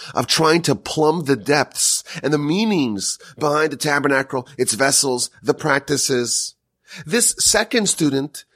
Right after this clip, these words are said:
is intrigued and curious about all the vessels and all the mystery and all the dimensions.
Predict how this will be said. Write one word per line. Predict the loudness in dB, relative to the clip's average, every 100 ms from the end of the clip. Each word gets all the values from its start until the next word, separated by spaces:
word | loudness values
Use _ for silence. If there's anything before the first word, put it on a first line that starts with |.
| _
is | -4 0
intrigued | 0 -2 -2 0 2 2 0 -8 -12 _ _ -2
and | -2
curious | 0 0 2 2 0 -2 -6 -6
about | 0 0
all | 2 2
the | 2
vessels | 2 0 2 0 0 -4 -8 _ _ _ _ _ _ _ -2
and | 2
all | 2
the | 2 2
mystery | 2 2 2 2 2 0 -4 _ -12 -2
and | 2
all | 2
the | 2 -2
dimensions. | 0 0 2 2 0 0 0 0 -2 -6 -8 -10